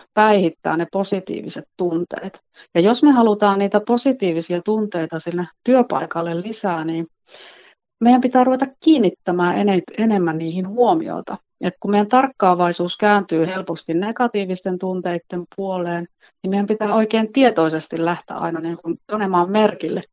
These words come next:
positiivisia asioita ja positiivisia tunteita. Ja sillä tavalla ne positiiviset tunteet syventyvät, kun me mennään, ollaan niiden äärellä ihan rauhassa ja kiinnitetään kaikkeen positiiviseen huomiota. Meidän ei tarvitse lähteä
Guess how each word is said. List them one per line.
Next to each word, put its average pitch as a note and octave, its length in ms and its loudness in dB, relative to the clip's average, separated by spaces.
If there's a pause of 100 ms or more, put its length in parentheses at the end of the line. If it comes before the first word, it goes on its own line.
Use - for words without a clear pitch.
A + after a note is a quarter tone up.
(120)
positiivisia F3+ 920 2
asioita F#3+ 640 0
ja - 120 -4 (560)
positiivisia F3 800 2
tunteita. G3+ 680 0
Ja D#3+ 120 -2
sillä C#4+ 280 2
tavalla F#3 420 2
ne F3+ 160 -2
positiiviset G#3 720 0 (100)
tunteet A3+ 500 0
syventyvät, G#3+ 720 0 (320)
kun F4 140 -8
me A3+ 100 -2
mennään, G3 500 2 (120)
ollaan A3 380 4
niiden G#3+ 340 0
äärellä G3+ 500 2
ihan F#3+ 240 -2
rauhassa F#3+ 580 -2 (420)
ja F#3 60 0
kiinnitetään F3 720 2
kaikkeen E3+ 440 -4
positiiviseen F3+ 840 -8
huomiota. F3+ 580 -4 (540)
Meidän G#3 140 8
ei G#3+ 60 4
tarvitse A#3+ 280 6
lähteä A#3 260 4